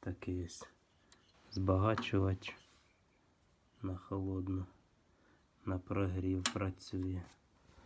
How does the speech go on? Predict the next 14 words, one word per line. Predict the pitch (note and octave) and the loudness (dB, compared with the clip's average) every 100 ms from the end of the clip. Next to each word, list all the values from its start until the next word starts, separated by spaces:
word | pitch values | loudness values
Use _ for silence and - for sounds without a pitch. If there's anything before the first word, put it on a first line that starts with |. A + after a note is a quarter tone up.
| - - _ _ _ _ _ _ - - _ _ _ _ _ - - - - - | -20 -20 _ _ _ _ _ _ -16 -16 _ _ _ _ _ -20 -20 -20 -8 -2
Утоплювача | G2 G2+ F#2 G2 F#2+ F#2 - F#2+ | 2 4 4 6 6 6 4 4
немає, | F#2+ G2+ A2+ G#2+ G2 F#2 - | 4 4 0 -2 -4 -6 -12
так | - F#2 - | -10 -10 -8
як | F#2 - | -10 -10
в | |
тих | - F#2 | -6 -6
шестивольтових. | - F2+ - G2 F#2 F#2 F2+ F#2+ F#2 F2+ - - _ | -6 -8 -6 -4 -2 -4 -6 -4 -4 -6 -10 -20 _
Тут | - F#2+ | -8 -8
збагачувач. | F#2 F#2 F2+ F2 E2+ - F2+ F2 - - _ _ _ _ _ - - - - - - _ _ _ _ _ _ _ _ _ _ _ _ - - - - - _ - - _ _ _ - _ _ _ - - - - - - - | -4 -2 -2 -4 -8 -10 -10 -12 -18 -20 _ _ _ _ _ -2 -2 -20 -20 -20 -20 _ _ _ _ _ _ _ _ _ _ _ _ 2 2 2 -20 -20 _ -20 -20 _ _ _ -20 _ _ _ -20 -20 -20 -20 -20 -20 -14
Також | - F#2+ - - - | -2 0 0 -4 -4
хомутик | - F#2 A2 B2 G#2 - | 0 2 2 2 0 -2
поставив, | - F#2+ - - G2 F#2+ F#2 F#2 _ _ | -6 -10 -8 -4 -2 -2 -6 -10 _ _
один, | F#2+ F#2+ A#2 G2+ | -8 -4 -4 -2
другий, | F#2 F2+ F#2+ A2+ G2+ | -2 -4 -2 -4 -6